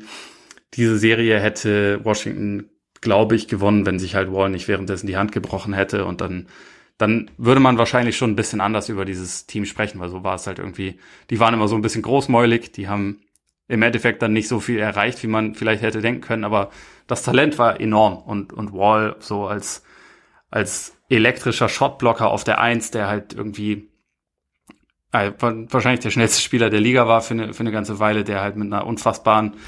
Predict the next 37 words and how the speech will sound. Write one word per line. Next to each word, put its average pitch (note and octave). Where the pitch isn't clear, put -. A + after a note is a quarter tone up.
äh, G#2+
mit G#2+
unfassbarem G#2+
Dampf B2
auch A2
zum G#2+
Korb B2+
kam A2
und G#2+
so. A2
Das G#2
war B2+
einfach A#2+
sehr, A2+
sehr A2
sehenswert G2+
und G2
es F#2
ist -
irgendwie G2+
echt -
schade, G2+
dass F#2
halt F#2+
diverse F#2
Verletzungen F#2+
das G2
jetzt G#2
so G#2+
zerstört G#2
haben G2+
und F#2+
dieser G2
Vertrag G2+
jetzt G2
in G#2
einer, G2